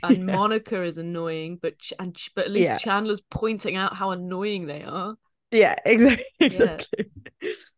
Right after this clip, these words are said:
Speaker 2: And it wasn't until later where I was like, "Oh, like, David Schwimmer is, like, is, like, a, is, like, an almost, like, nineteen twenties level slapstick comedian." It's, like, really, really amazing physical comedy.
Speaker 1: Unbelievable, yeah.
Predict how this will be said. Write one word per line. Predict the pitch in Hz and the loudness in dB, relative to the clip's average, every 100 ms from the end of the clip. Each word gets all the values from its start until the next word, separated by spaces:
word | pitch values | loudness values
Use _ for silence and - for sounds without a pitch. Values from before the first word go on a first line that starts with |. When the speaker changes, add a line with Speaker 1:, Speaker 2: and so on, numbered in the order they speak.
| - 302 | -16 -2
Speaker 2:
And | 220 | 6
it | 214 | 8
wasn't | 240 233 | 8 6
until | 226 214 | 6 6
later | 214 220 | 4 4
where | 175 | 0
I | 165 | -2
was | 175 | -4
like, | 170 175 _ _ _ _ _ _ | -6 -6 _ _ _ _ _ _
"Oh, | 254 247 - - _ _ - | 6 6 4 -4 _ _ 0
like, | 196 170 - _ _ _ _ - | 0 0 -6 _ _ _ _ 2
David | 214 226 214 | 4 4 0
Schwimmer | 220 208 185 | 2 4 2
is, | 160 | 0
like, | 170 160 - _ _ _ - | -2 -6 -8 _ _ _ -6
is, | 160 | 0
like, | 180 170 170 | 2 2 2
a, | 156 147 | 0 0
is, | 165 180 | -6 -4
like, | 165 180 | -4 -2
an | |
almost, | 165 156 156 160 | -4 -4 -4 -4
like, | 151 | -4
nineteen | 165 170 185 - 175 165 | -2 -2 -2 -4 -6 -4
twenties | - 170 165 156 | -2 0 -2 -2
level | 156 151 151 139 - | -2 -2 -4 -6 -12
slapstick | - - 165 - - 151 | -14 -2 -2 -2 -8 -8
comedian." | - 160 175 - - | -2 0 0 -2 -12
It's, | - | -10
like, | 139 139 _ | -10 -10 _
really, | 143 139 170 156 151 135 | -6 0 2 2 -4 -4
really | 156 147 139 135 _ | -4 -2 -4 -8 _
amazing | 180 170 165 170 170 151 | -2 2 4 4 2 -2
physical | - 156 151 | -4 -4 -4
comedy. | 151 165 156 - - - _ | -4 -4 -4 -8 -12 -16 _
Speaker 1:
Unbelievable, | 202 196 190 190 180 170 151 143 | -4 -4 -4 -4 -4 -6 -8 -8
yeah. | 170 151 | -6 -6